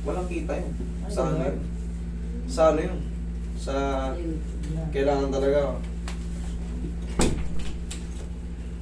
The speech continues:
Speaker 1: Sa YouTube, ganun din.
Speaker 2: Oo.
Speaker 1: Sa YouTube, ganun din. Mas matindi ron.
Speaker 2: Oo.
Speaker 1: Kailangan meron ka one, at least one thousand followers.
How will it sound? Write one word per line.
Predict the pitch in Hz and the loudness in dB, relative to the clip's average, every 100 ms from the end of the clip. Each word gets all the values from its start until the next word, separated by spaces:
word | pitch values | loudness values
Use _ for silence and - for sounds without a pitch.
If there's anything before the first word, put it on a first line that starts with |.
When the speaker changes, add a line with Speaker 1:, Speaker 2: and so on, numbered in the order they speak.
| - | 2
Speaker 1:
Sa | 202 | 4
YouTube, | 240 240 254 175 | 6 4 2 6
ganun | 196 196 190 | 6 6 6
din. | 226 196 165 - - - - | 4 2 0 -4 -6 -6 -4
Speaker 2:
Oo. | 185 160 160 156 160 - - - 175 - - - - - | -2 0 0 -2 -2 0 0 0 4 6 8 6 2 2
Speaker 1:
Sa | 214 | 2
YouTube, | 247 240 190 | 2 2 4
ganun | 196 175 | 4 6
din. | 208 | 6
Mas | 156 - | 6 4
matindi | 214 196 147 180 | 2 2 4 4
ron. | 165 - | 4 2
Speaker 2:
Oo. | 175 - 170 160 151 165 175 - - - - - - - - | -2 -4 -2 -2 -2 -2 -2 -4 -4 -4 -4 -4 -4 -4 2
Speaker 1:
Kailangan | 160 165 160 180 | 4 6 4 4
meron | 160 147 | 4 4
ka | 143 | 6
one, | 143 135 - | 4 4 2
at | - | 0
least | 170 160 | 0 0
one | 139 139 | 2 4
thousand | 139 - 135 117 | 2 0 0 0
followers. | 110 104 104 107 - - | 0 2 2 2 0 -4